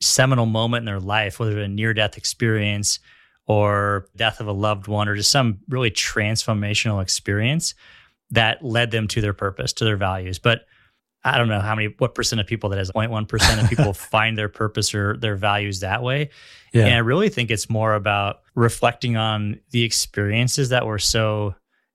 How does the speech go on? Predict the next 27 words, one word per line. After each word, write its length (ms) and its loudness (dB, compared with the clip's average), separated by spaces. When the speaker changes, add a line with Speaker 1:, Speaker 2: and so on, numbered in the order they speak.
Speaker 1:
important 480 0
in 80 0
your 140 -2
life. 580 -2
The 60 -4
stories 520 2
that 140 -6
people 240 -4
tell 260 0
about 240 -4
you 500 0
is 160 -4
great. 360 0
So 100 0
I 20 0
think 260 -4
I'll 200 0
ask 260 0
a 60 0
series 320 2
of 100 -6
questions 480 -2
to 60 -6
people 440 -2
to 100 -2
help 260 0
them 540 0